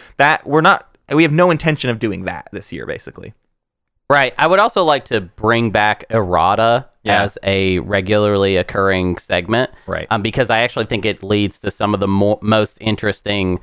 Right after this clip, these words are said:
Speaker 2: moments in
Speaker 1: Absolutely.
Speaker 2: the show, um, is when we're just responding to feedback based off specifically last episode. Th-, so that's, yeah, don't, don't be scared off by the idea of one third of these episodes might not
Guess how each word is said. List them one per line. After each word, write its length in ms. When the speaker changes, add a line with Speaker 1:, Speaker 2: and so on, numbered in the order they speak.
Speaker 2:
moments 460
in 60
Speaker 1:
Absolutely. 100
Speaker 2:
the 80
show, 460
um, 320
is 240
when 160
we're 120
just 360
responding 600
to 360
feedback 640
based 300
off 180
specifically 640
last 260
episode. 400
Th-, 160
so 180
that's, 340
yeah, 340
don't, 360
don't 180
be 120
scared 360
off 200
by 80
the 120
idea 380
of 340
one 320
third 320
of 80
these 160
episodes 460
might 440
not 380